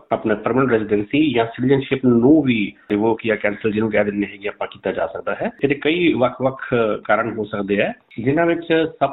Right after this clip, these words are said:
ਤੋਂ ਵੱਡਾ ਕਾਰਨ ਜਿਹੜਾ ਬਣਦਾ ਹੈ, ਉਹ ਇਹ ਬਣਦਾ ਹੈ ਕਿ ਤੁਸੀਂ ਜਦੋਂ ਆਪਣੀ ਐਪਲੀਕੇਸ਼ਨ ਪੀ ਆਰ ਦੀ ਲਾਈ ਸੀ ਜਾਂ ਸਿਟੀਜ਼ਨਸ਼ਿਪ ਦੀ ਲਾਈ ਸੀ, ਉਹਦੇ ਵਿੱਚ ਤੁਸੀਂ ਬੋਗਸ ਡਾਕੂਮੈਂਟ ਡਿਪਾਰਟਮੈਂਟ ਨੂੰ ਸਪਲਾਈ ਕੀਤੇ ਸੀਗੇ,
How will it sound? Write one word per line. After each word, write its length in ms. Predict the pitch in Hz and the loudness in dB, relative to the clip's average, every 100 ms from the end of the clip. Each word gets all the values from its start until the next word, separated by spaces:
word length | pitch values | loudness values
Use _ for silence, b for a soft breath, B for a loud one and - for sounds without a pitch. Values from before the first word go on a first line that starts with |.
| - | 0
ਤੋਂ 200 | 180 175 | 0 2
ਵੱਡਾ 240 | 151 104 127 | 2 0 2
ਕਾਰਨ 320 | 127 143 139 | 0 0 0
ਜਿਹੜਾ 160 | 139 | 0
ਬਣਦਾ 360 | 139 117 113 117 | 2 2 2 0
ਹੈ, 340 | 120 120 123 - _ - | 0 0 0 -4 _ -2
ਉਹ 240 | 131 143 151 | 0 2 2
ਇਹ 80 | |
ਬਣਦਾ 260 | 151 127 127 | 4 2 2
ਹੈ 120 | 135 | 0
ਕਿ 140 | 131 139 | 0 -4
ਤੁਸੀਂ 280 | 131 - | -4 -6
ਜਦੋਂ 180 | 139 143 | -2 0
ਆਪਣੀ 220 | 135 143 | 0 0
ਐਪਲੀਕੇਸ਼ਨ 680 | 127 - 135 131 - 131 131 - _ - | 0 -2 -6 -6 -2 -2 -2 -4 _ 0
ਪੀ 120 | 131 | 2
ਆਰ 120 | 131 | 2
ਦੀ 140 | 123 131 | 2 0
ਲਾਈ 260 | 110 120 | 2 2
ਸੀ 160 | 120 123 | 0 0
ਜਾਂ 100 | 113 | 0
ਸਿਟੀਜ਼ਨਸ਼ਿਪ 360 | 123 120 143 135 | 0 -6 -6 -8
ਦੀ 180 | - | -4
ਲਾਈ 240 | 113 101 107 - | 0 0 0 -6
ਸੀ, 180 | 90 - - | -8 -6 0
ਉਹਦੇ 180 | 131 165 | 2 2
ਵਿੱਚ 140 | 160 | 0
ਤੁਸੀਂ 520 | - 135 147 147 143 | -4 -2 2 4 4
ਬੋਗਸ 380 | 113 104 147 170 - | 2 2 0 0 -2
ਡਾਕੂਮੈਂਟ 480 | 113 - 107 104 101 | -2 0 2 2 0
ਡਿਪਾਰਟਮੈਂਟ 580 | 95 104 98 92 101 92 | -2 0 0 0 0 0
ਨੂੰ 240 | 104 190 - | 0 -2 -8
ਸਪਲਾਈ 340 | - 117 104 | -6 0 0
ਕੀਤੇ 320 | 101 107 - - | 0 -6 -8 -8
ਸੀਗੇ, 280 | - 76 | -8 -6